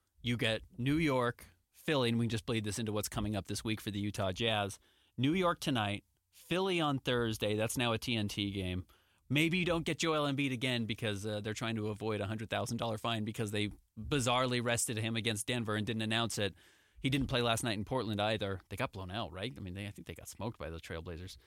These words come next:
And then, uh, and then they play Milwaukee again. So that's a tough week for the Jazz, and then they wrap up, uh, as they get ready for the trade deadline. Or, uh, Tuesday, February sixth, that's next week,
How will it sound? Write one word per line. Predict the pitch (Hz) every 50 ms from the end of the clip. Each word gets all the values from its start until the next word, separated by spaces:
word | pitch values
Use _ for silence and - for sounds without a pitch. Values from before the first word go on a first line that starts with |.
| _ _ _
And | - - 110 113
then, | 117 113 107 104
uh, | 107 104 101 101 95 95 - _ _ _ _ _ _ _ -
and | 110
then | 110 117 110
they | 110 107
play | - - 107
Milwaukee | 104 104 101 104 104 104 101 - 101 95
again. | 92 104 101 98 92 - _ _ _ _ _ _ _ _ _ _ _ -
So | - - - 123 117 107 101 - - _ _ - - - - - - - - - -
that's | 139 147 -
a | 190
tough | 165 202 180 156
week | 175 180 165
for | - 175
the | 151
Jazz, | 135 120 143 147 143 135 113
and | 127 131
then | 131
they | 127 123 120
wrap | 117 123 120 113 -
up, | 127 117 110 - _ _
uh, | 127 110 104 104 104
as | 104 104
they | 107 107
get | 104 104
ready | 101 104 104
for | 95 - 104
the | 98
trade | - - - 101 101 92
deadline. | 98 98 95 92 92 95 95 92 92 98 -
Or, | - - 123 120 90
uh, | - 110 - - - 110 104 95 95 95 92 - - _ - - - - -
Tuesday, | - - 143 143 139 123 143 127
February | 113 - 123 113 117 113 107 104
sixth, | - - 117 110 - -
that's | - 110 101 -
next | - 110 104 - - -
week, | 113 107 101 - -